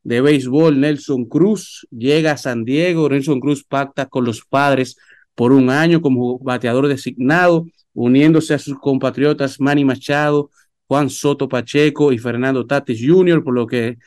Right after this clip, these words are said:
aparentemente los Padres de San Diego será el equipo de la República Dominicana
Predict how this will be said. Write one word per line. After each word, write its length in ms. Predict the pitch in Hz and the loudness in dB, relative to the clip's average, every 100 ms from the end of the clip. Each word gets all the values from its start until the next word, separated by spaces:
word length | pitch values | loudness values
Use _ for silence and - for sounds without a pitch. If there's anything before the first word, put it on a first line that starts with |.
| _ - | _ -6
aparentemente 840 | 117 123 131 147 147 147 147 139 | -4 0 0 0 2 2 0 0
los 180 | 131 120 | -4 -2
Padres 280 | 139 143 143 | -2 0 0
de 60 | |
San 220 | 135 131 127 | -2 -4 -2
Diego 240 | 135 131 | -2 -4
será 200 | 123 127 | -6 -4
el 80 | 135 | -4
equipo 360 | 127 135 135 | -2 -2 0
de 40 | 123 | -2
la 60 | 117 | -4
República 280 | 113 127 | -6 -2
Dominicana 640 | 135 131 117 120 180 160 | 0 0 0 0 0 0